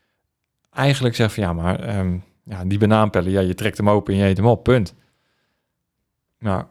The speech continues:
hoe trek je hem open? Haal je nog bepaalde velletjes ervan af? Of dat soort dingen, weet je? Zorg dat je, ehm, even een stapje terugneemt, zodat je bewust wordt van datgene wat je daadwerkelijk doet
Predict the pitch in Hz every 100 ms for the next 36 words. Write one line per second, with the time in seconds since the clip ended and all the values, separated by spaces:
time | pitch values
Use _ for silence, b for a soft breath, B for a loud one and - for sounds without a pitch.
0 | - 143 175 104 87 92 90 - - -
1 | _ _ - 95 95 98 - 107 104 101
2 | 139 196 - 90 - 95 90 - 95 -
3 | 98 127 139 - 98 113 123 127 - 123
4 | 143 127 113 110 117 104 b b b b
5 | b b _ _ _ _ _ - 101 95
6 | 92 123 _ 135 151 139 113 - 120 -
7 | - 117 147 175 147 151 196 254 - _
8 | _ _ _ _ _ _ _ _ 117 110
9 | 107 104 95 98 95 110 185 226 - 131
10 | 131 139 - 95 98 123 - - 127 127
11 | 120 104 95 101 95 95 101 98 104 101
12 | 107 104 107